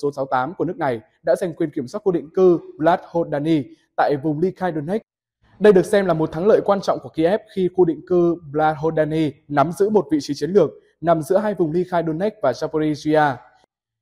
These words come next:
Theo một người phát ngôn của quân đội Ukraine, lực lượng phòng thủ Nga đã chiến đấu ngoan cường tại một tòa nhà bên trong khu định cư Vladhodany. Tuy nhiên, hỏa lực áp đảo từ pháo binh và súng phòng lựu đã cho phép các binh sĩ Ukraine tiến hành đột kích, qua đó giành quyền kiểm soát hoàn toàn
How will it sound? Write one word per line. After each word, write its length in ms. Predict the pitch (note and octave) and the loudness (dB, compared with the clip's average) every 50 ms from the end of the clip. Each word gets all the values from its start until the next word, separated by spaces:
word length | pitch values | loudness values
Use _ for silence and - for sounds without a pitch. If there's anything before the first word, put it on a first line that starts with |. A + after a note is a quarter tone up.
| _ _ _ _ - | _ _ _ _ 2
Theo 80 | G#3+ | 2
một 120 | G#3 F#3 E3 | 2 2 2
người 120 | E3 E3 | 0 0
phát 160 | E3 A3+ A#3 | 0 -2 -2
ngôn 180 | G#3 G3 F#3+ F3+ | -2 -4 -4 -4
của 80 | D3+ C3 | -4 -4
quân 140 | E3+ F3 | -2 0
đội 140 | F3 E3+ - - F3+ | 0 0 0 0 -4
Ukraine, 520 | F3 - - E3+ E3 D#3+ E3 E3 D#3 C#3+ C3+ - - | -4 -4 -4 -4 -4 -2 -2 -2 -4 -4 -6 -8 -8
lực 180 | E3+ E3 - | -8 -6 -4
lượng 200 | F3+ F3 C#3 D3+ C#3+ | -4 -4 -4 -4 -6
phòng 120 | E3 D3+ D3+ | -10 -10 -8
thủ 140 | - C#3+ C3+ | -6 -8 -6
Nga 240 | D3+ F3+ F3+ F3+ | -6 -4 -4 -4
đã 120 | E3 D#3 - - | -4 -4 -6 -6
chiến 160 | - D3 D3 | -6 -8 -6
đấu 140 | D3 D3+ E3+ | -4 -4 -4
ngoan 200 | G3+ G#3+ G#3+ G#3 | -4 -6 -8 -4
cường 320 | - F3+ D#3+ C#3+ B2+ A#2 - | -2 0 0 0 -2 -4 -6
tại 80 | B2 | -6
một 160 | C#3+ C#3 C3+ - | -6 -6 -6 -4
tòa 120 | C#3 B2+ | -4 -4
nhà 220 | B2+ C3 B2 B2 | -4 -4 -6 -6
bên 200 | A#2+ C#3+ D3 C#3 | -6 -6 -8 -8
trong 140 | C#3 D#3+ D3 - | -8 -12 -14 -12
khu 60 | D3 C#3+ | -10 -10
định 160 | C#3+ B2+ B2 - | -10 -10 -12 -10
cư 180 | - D#3+ D#3 D3 | -6 -4 -4 -4
Vladhodany. 840 | C#3+ - C#3 C#3+ C#3+ C#3 C3+ C#3+ C#3+ C#3 C#3 C#3 C#3+ C#3+ C#3+ C#3+ B2+ - - _ _ _ _ _ _ _ _ _ _ _ _ - | -2 -2 -2 -2 -2 -2 -4 -6 -6 -6 -6 -6 -4 -2 -2 -2 -2 -4 -8 _ _ _ _ _ _ _ _ _ _ _ _ 0
Tuy 120 | G3+ F#3+ | 0 0
nhiên, 300 | F#3 F#3 G3 F#3+ E3 D3+ - - - - | 2 2 2 2 2 -2 -8 -14 -6 -2
hỏa 140 | E3+ D#3 | 0 2
lực 260 | C3 D3 D#3 D3+ - - | 2 2 0 0 0 -2
áp 160 | - A#3+ - | -2 0 0
đảo 180 | F3+ C3+ A#2 A2 - | 0 0 0 -2 -6
từ 60 | C3+ | -4
pháo 140 | - C#3+ D#3 | -4 0 0
binh 200 | F#3+ G3 F3 D#3+ | 0 0 0 -2
và 100 | C#3+ B2+ | -6 -6
súng 200 | - C#3+ D3+ D#3 | -6 -8 -8 -6
phòng 160 | F3 D#3+ D#3 | -6 -4 -2
lựu 220 | D#3 D#3+ D3+ - - - _ | 0 0 -2 -2 -6 -14 _
đã 140 | E3+ F3 E3 | 0 0 2
cho 120 | - F#3 | 2 0
phép 160 | F3+ G#3 G#3+ - | -2 -4 -4 -4
các 160 | A3 G#3 F#3+ | -6 -4 -4
binh 140 | F3+ E3+ D#3+ | -4 -6 -6
sĩ 140 | - - F3+ G3+ | -6 -6 -4 0
Ukraine 440 | - F3+ F3 F3+ F3 D#3+ D#3+ D#3+ D#3 | 0 0 0 0 -2 -2 -2 -4 -4
tiến 160 | D#3 - - | -6 -6 -6
hành 140 | F#3 F#3 D#3+ D#3+ D#3+ | -6 -8 -8 -6 -6
đột 140 | D#3 D3+ - | -8 -2 -2
kích, 180 | A#3+ C4+ C4 - _ _ _ _ _ | -2 -2 -2 -4 _ _ _ _ _
qua 120 | G#3 G3+ | 2 2
đó 180 | E3 C#3+ D3+ D#3+ | 2 0 0 -2
giành 140 | - D#3+ | -6 -6
quyền 160 | C3+ - C#3+ C#3 | -6 -8 -8 -6
kiểm 160 | - A#2+ A2 | -6 -8 -6
soát 200 | - - A3 G#3+ - | -6 -6 -6 -6 -6
hoàn 160 | D#3 D3+ D3+ - | -8 -10 -6 -2
toàn 240 | D#3+ D3 D3 C#3 | -2 0 0 -2